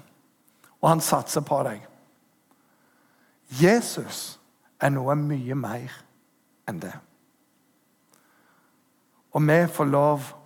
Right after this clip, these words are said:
å synge, «Hyll kong Jesus.» Når jeg er ferdig å tale, så kommer lovsangsteamet på. Og de skal synge noe som er en lovsang, sa-, eh, men det er ikke tekst bak, fordi du kan egentlig bare sitte og lytte i dag. Du kan synge med hvis du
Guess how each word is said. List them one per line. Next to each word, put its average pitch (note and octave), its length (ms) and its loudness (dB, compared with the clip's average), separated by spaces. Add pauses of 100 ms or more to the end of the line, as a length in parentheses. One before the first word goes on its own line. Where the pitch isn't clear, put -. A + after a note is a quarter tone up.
å C#3 100 -4
synge, B2+ 840 -4 (560)
«Hyll D3+ 260 -2
kong B2 300 -10
Jesus.» - 640 -12 (800)
Når D3+ 100 2
jeg G3+ 120 4
er G3+ 80 -2
ferdig E3+ 320 2
å E3+ 60 -4
tale, D3+ 300 4
så E3+ 120 -8
kommer D#3+ 460 2 (180)
lovsangsteamet D3+ 960 0
på. D3 160 0 (920)
Og D3+ 60 0
de F3+ 80 6
skal G3 220 0
synge F3+ 320 0
noe E3+ 160 0
som F3 160 -2
er E3 80 4
en F3 80 2
lovsang, E3 480 -2
sa-, C#3+ 320 -4
eh, C#3 320 -4
men D#3 480 2
det D3+ 160 -2
er C#3+ 60 0
ikke - 240 -6
tekst F3+ 300 -2
bak, A#2+ 280 -6 (160)
fordi D#3+ 320 2
du D#3+ 160 -4
kan D3+ 200 -2
egentlig D3+ 360 -2
bare C#3 160 -2
sitte C#3 320 -8
og C3 80 -8
lytte C3+ 320 -8
i C#3 80 -6
dag. C3 220 -12 (920)
Du - 80 -20
kan D3+ 120 -6
synge D3+ 260 -6
med C#3+ 220 0
hvis B2+ 160 -8
du C3+ 140 -8